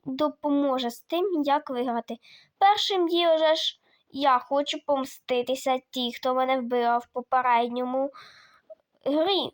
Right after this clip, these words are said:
попередній грі. Тут я йду по коридору і бачу, не, це не вона.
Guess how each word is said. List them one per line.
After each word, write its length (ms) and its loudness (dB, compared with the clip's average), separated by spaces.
попередній 520 0
грі. 300 2
Тут 200 -6
я 100 0
йду 380 -2
по 160 0
коридору 920 2
і 460 0
бачу, 500 -2
не, 340 0
це 120 -8
не 120 2
вона. 500 0